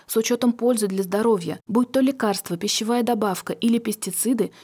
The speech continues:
используемые на наших сельхозкультурах. Перевод Забиняк Василий и Шимбаев Марсель.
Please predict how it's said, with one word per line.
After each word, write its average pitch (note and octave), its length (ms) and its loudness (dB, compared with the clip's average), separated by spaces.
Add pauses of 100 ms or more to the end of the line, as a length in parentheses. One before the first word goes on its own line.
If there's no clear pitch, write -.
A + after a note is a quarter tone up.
используемые G3+ 800 2
на F3+ 100 0
наших G#3+ 320 -2
сельхозкультурах. F#3+ 960 -4 (2250)
Перевод B3+ 360 2
Забиняк G#3+ 400 4
Василий D4 380 0
и - 120 -4
Шимбаев F#3+ 520 2
Марсель. G3+ 480 -2